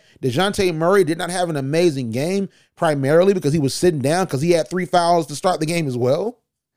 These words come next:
So he didn't have that great of a game, but C J kept it out of reach for them so the Pelicans could advance on. I wonder, like I, and I said this on Wednesday when I did my post-game show, I wonder what the Clippers are gonna cook up to contain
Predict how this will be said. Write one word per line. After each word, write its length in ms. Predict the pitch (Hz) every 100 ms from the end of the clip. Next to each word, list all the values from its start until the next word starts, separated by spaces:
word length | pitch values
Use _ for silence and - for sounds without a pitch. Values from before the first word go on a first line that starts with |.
| _ _ _
So 120 | -
he 100 | 190
didn't 120 | 160
have 220 | 175 185
that 200 | 165 160
great 200 | 135 165
of 80 | 160
a 40 | 123
game, 400 | 120 135 190 196 _ _ -
but 160 | 165
C 320 | - - 233
J 280 | 208 196 190
kept 320 | - 208 196
it 100 | 165 -
out 220 | 170 170
of 100 | 151
reach 280 | 156 175 -
for 160 | 151
them 420 | 131 123 110 107 - _ _ _ _
so 300 | - 170 147
the 100 | 127
Pelicans 400 | - 165 160 143
could 140 | 156 131
advance 340 | 117 113 -
on. 180 | 85 - _ _ _ _ _
I 100 | 156
wonder, 520 | 170 170 202 226 220 180
like 160 | 175
I, 80 | 185
and 140 | 170
I 60 | 165
said 300 | - 226 190
this 220 | 202 190
on 420 | 180 180 170 160 -
Wednesday 600 | 135 175 226 202 143 135
when 140 | 135
I 80 | 147
did 400 | 143 147 147 139 _ _ _
my 140 | 131 135
post-game 440 | 233 302 143 104
show, 280 | - 82 - _ _ _
I 100 | 180
wonder 460 | 190 180 208 285 302
what 180 | 269 175
the 80 |
Clippers 340 | - 214 202 180
are 40 |
gonna 180 | 170 147
cook 280 | - 185 156
up 180 | 165 -
to 120 | 156
contain 840 | 143 123 - 165 156 139 127 117